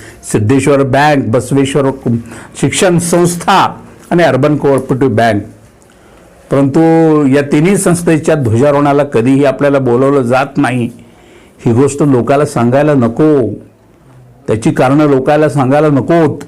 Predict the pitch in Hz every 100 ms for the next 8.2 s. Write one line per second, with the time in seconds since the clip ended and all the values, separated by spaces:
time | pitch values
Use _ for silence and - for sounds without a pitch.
0 | - - _ - - 135 - - - _
1 | - 113 139 - 131 147 - 117 120 135
2 | 156 127 120 131 123 131 - 123 131 131
3 | 120 123 135 107 131 151 131 - - _
4 | - - 151 156 - - - - 113 139
5 | - 175 175 147 160 185 165 165 139 -
6 | - - - - - _ - 120 156 160
7 | 175 175 175 175 180 - 175 214 196 185
8 | 165